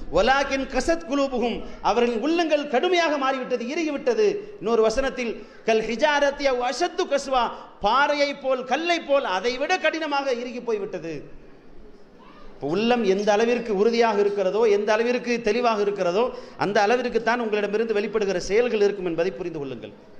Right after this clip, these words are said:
புகாரில் ஐம்பத்தி இரண்டாவது ஹதீஸாக பதிவு செய்யப்பட்டிருக்கிறது. நபிகள் நாயகம் ஸல்லல்லாஹு அலைஹி வஸல்லம் சொன்னார்கள், "அலா வ இன்ன ஃபில் ஜஸதி முல்கா", உடலில் ஒரு சதை துண்டு இருக்கிறது.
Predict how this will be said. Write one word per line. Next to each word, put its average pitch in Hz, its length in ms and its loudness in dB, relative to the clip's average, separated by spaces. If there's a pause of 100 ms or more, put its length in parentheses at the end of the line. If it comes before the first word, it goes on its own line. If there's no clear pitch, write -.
(1120)
புகாரில் 226 340 4
ஐம்பத்தி 233 300 4
இரண்டாவது 226 380 4
ஹதீஸாக 185 380 0
பதிவு 180 220 -4
செய்யப்பட்டிருக்கிறது. 131 560 -4 (320)
நபிகள் 196 220 4
நாயகம் 202 260 2
ஸல்லல்லாஹு 180 200 -2
அலைஹி 196 120 4
வஸல்லம் 170 340 -6
சொன்னார்கள், 147 440 -2 (1300)
"அலா 240 300 4
வ 240 40 4
இன்ன 254 220 2
ஃபில் 214 320 0
ஜஸதி 202 220 4
முல்கா", 147 320 -2 (440)
உடலில் 277 340 4
ஒரு 233 220 4
சதை 269 240 2
துண்டு 247 200 0
இருக்கிறது. 180 460 -2